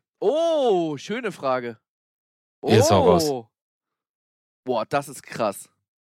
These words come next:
Speaker 1: Entweder nackt durch Brennnessel flitzen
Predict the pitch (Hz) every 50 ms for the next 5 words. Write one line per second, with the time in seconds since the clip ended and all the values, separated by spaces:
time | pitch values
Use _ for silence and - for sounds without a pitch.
0 | _ _ _ _ _ _ _ _ _ _ _ _ _ _ _ _ _ _ _ _
1 | _ - 147 - - - - 170 170 180 190 190 170 160 170 190 - _ - 180
2 | 170 - - - 147 156 170 196 214 220 - - 226 214 - 220 226 214 - -
3 | 240 254 269